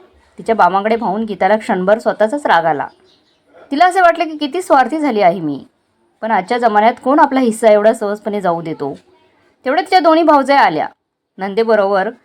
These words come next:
औपचारिक बोलल्या आणि स्वतःच्या खोलीमध्ये निघून गेल्या. गीताला त्यांच्या बोलण्यामधील परकेपणा वाटला. इतर वेळी जेव्हाही ती यायची तेव्हा भाऊ भाऊजया भाचे गीताच्या स्वागतालाच उभे असायचे, पण ती आज आली आणि घरातील वातावरण एकदम शांत होते.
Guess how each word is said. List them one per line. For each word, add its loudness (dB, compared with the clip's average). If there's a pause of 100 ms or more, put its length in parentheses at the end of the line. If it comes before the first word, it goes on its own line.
(380)
औपचारिक 0
बोलल्या 4
आणि 0
स्वतःच्या -4
खोलीमध्ये -2
निघून -4
गेल्या. -4 (760)
गीताला 0
त्यांच्या -2
बोलण्यामधील -2 (180)
परकेपणा -4
वाटला. -2 (720)
इतर -2
वेळी 2
जेव्हाही 2
ती -6
यायची -2
तेव्हा -2
भाऊ 2
भाऊजया 0
भाचे 0
गीताच्या -2
स्वागतालाच -2
उभे -4
असायचे, -4 (800)
पण -4
ती 0
आज 4
आली 2
आणि 0
घरातील 0
वातावरण 2
एकदम -4
शांत -4
होते. -8